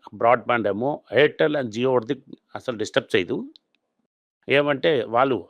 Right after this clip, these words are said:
హై వాల్యూ కస్టమర్స్‌ని ఫోకస్ చేస్తారు. Starlink-కి ఇంకా ఎప్పుడు రాలేదు, కొంత సమయంలో ఏప్రిల్ వచ్చేస్తుంది అని చెప్తున్నారు. సెంటర్ ఏమో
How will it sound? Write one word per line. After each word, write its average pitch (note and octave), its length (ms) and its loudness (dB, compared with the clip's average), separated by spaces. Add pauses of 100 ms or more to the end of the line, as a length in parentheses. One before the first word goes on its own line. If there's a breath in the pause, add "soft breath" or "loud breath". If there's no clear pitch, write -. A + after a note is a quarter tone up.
హై D3+ 180 2
వాల్యూ D3+ 280 -2
కస్టమర్స్‌ని C3+ 580 -4
ఫోకస్ A#2+ 420 -6
చేస్తారు. A2 440 -8 (1120 soft breath)
Starlink-కి C3+ 880 -2
ఇంకా G#2+ 200 -8
ఎప్పుడు A#2 380 -6
రాలేదు, A2+ 500 -2 (120)
కొంత C#3+ 240 0
సమయంలో D#3 420 0
ఏప్రిల్ C3 280 -2
వచ్చేస్తుంది G2+ 580 -10 (440)
అని C#3+ 100 2
చెప్తున్నారు. A2 540 -2 (680)
సెంటర్ D#3 540 2
ఏమో C#3 340 -2